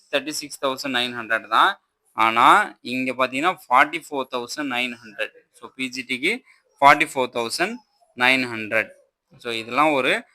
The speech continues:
அருமையான ஒரு ஆப்பர்ச்சுனிட்டி. இதை மிஸ் பண்ணிடாதீங்க. So, நமக்கு, நமக்கு கண்டிப்பா இந்த வாய்ப்பு நமக்கு கண்டிப்பா ரொம்ப, ரொம்ப யூஸ்ஃபுல் ஆகும்.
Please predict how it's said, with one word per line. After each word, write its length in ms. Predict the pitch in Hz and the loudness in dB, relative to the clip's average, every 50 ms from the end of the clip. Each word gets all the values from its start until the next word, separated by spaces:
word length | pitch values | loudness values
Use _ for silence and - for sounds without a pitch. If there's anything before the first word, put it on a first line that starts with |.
| _ _ _ | _ _ _
அருமையான 600 | - 113 117 123 123 127 131 135 151 165 170 156 | 2 2 2 4 2 2 4 6 8 8 8 8
ஒரு 120 | 143 131 | 8 10
ஆப்பர்ச்சுனிட்டி. 720 | 120 120 131 131 147 135 - 139 131 127 123 156 190 220 - _ _ _ _ _ _ | 8 8 6 4 0 -6 -4 -4 -4 -2 0 0 -2 -2 -4 _ _ _ _ _ _
இதை 220 | _ 120 113 117 | _ -8 -8 -6
மிஸ் 280 | 117 120 123 - - - | -6 -4 -6 -6 2 4
பண்ணிடாதீங்க. 840 | 156 151 151 143 139 135 131 127 131 135 160 190 220 220 - - | 6 8 8 10 10 10 8 8 6 8 8 10 10 8 6 0
So, 160 | - - - 117 | -12 -10 -10 -6
நமக்கு, 400 | 113 113 120 127 127 - - 143 | -6 -4 -4 -4 -6 -2 0 2
நமக்கு 480 | 139 135 123 117 120 117 127 156 165 | 2 4 2 2 0 -2 -6 -8 -4
கண்டிப்பா 460 | 147 135 120 120 123 123 - 143 151 | -2 -2 -2 -2 -4 -4 4 4 4
இந்த 180 | 147 127 113 113 | 4 4 0 0
வாய்ப்பு 340 | 113 117 123 131 135 _ 135 | 6 6 6 6 6 _ -6
நமக்கு 440 | 127 117 117 113 - 170 214 240 _ _ _ _ _ _ _ _ | -6 -6 -6 -2 -2 -2 -2 -2 _ _ _ _ _ _ _ _
கண்டிப்பா 340 | _ 127 123 131 123 131 151 | _ 2 4 4 4 4 4
ரொம்ப, 200 | 143 127 120 120 | 4 4 0 -2
ரொம்ப 220 | 120 123 135 143 | -2 -2 0 0
யூஸ்ஃபுல் 380 | 139 127 135 139 - - - 120 | 0 0 0 -2 -4 -6 0 0
ஆகும். 280 | 110 107 107 104 107 | 0 0 0 -6 -12